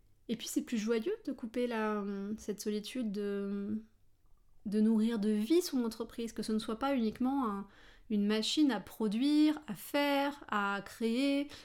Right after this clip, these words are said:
à réussir, à rentrer de l'argent, que ce soit aussi, euh, un espace organique où, euh, on fait des rencontres, où on rit, où on partage, où on s'étonne, où on, on s'émerveille,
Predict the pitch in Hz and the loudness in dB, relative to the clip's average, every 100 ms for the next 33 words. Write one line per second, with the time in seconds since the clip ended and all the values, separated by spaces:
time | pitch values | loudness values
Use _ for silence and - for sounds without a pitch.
0 | - - 208 202 202 196 202 220 202 - | -20 -6 0 0 2 0 0 0 0 -4
1 | - 277 277 269 269 - 214 202 196 214 | 0 2 2 0 -2 -4 -6 -4 -2 -2
2 | - 208 208 208 269 311 302 220 220 202 | -2 -4 -2 0 4 4 2 -4 -2 -2
3 | - - 311 233 208 - - - - - | -2 2 4 2 -2 -12 -20 -20 -20 -8
4 | 208 208 214 240 226 214 196 196 233 320 | -2 -2 -2 -2 0 0 0 2 6 4
5 | 311 - 214 226 214 196 190 190 190 185 | 2 -6 -4 0 0 0 -2 -4 -8 -8
6 | - 185 185 214 240 349 330 - - 320 | -6 -4 -2 -2 0 0 0 -2 -10 -8
7 | 202 202 196 214 339 311 - - - - | -2 0 0 4 4 4 -2 -18 -20 -20
8 | - 226 208 202 233 - 277 302 285 220 | -6 -2 0 0 -4 0 4 4 4 0
9 | 214 254 208 220 214 208 202 196 190 - | -6 -6 -2 2 2 0 -2 -4 -4 -4
10 | 240 277 294 294 240 196 - - 208 202 | -2 2 4 6 4 2 -6 -2 0 0
11 | 202 196 196 196 190 - - - - - | 0 -2 -4 -4 -6 -10 -16 -20 -20 -20
12 | - - - - _ - _ - _ - | -20 -20 -20 -20 _ -20 _ -20 _ -20
13 | _ - 196 - 208 220 214 254 294 302 | _ -4 -2 2 4 4 4 6 8 8
14 | 285 226 | 8 6